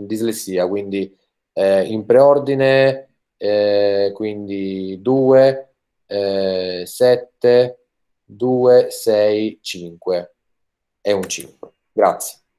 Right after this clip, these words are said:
Perfetto. Ok, eh, facciamo un altro esempio, però questo lo chiedo a voi.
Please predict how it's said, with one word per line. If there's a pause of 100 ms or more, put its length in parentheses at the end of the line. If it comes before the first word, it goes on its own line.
(880)
Perfetto. (840)
Ok,
eh,
facciamo (640)
un
altro
esempio,
però
questo
lo
chiedo
a
voi.